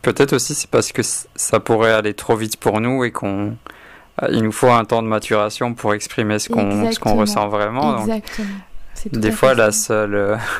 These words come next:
Speaker 1: <laughs> la seule possibilité, c'est de, de, de, de partir, quoi.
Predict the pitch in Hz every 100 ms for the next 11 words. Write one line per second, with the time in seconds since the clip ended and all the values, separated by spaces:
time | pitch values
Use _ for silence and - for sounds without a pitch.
0 | - - - - - 117 - 131 127 120
1 | 123 117 117 107 165 185 123 107 104 101
2 | 101 107 110 123 127 113 113 131 107 107
3 | 107 107 - 123 - 185 - -